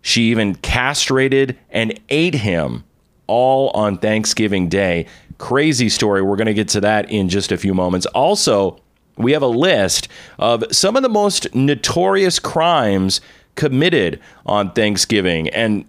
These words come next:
most of these I had never heard of. There was a Thanksgiving massacre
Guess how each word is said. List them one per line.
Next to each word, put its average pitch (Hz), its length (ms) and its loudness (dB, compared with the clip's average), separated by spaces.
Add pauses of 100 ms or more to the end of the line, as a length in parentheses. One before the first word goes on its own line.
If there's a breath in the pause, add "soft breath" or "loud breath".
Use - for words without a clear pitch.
most 165 400 0
of 151 100 2
these 131 260 2
I 113 140 4
had 95 140 0
never 120 300 2
heard 156 260 0
of. 82 300 0
There 107 200 2
was 104 220 0
a 92 200 0 (280 loud breath)
Thanksgiving 120 640 0
massacre 120 880 0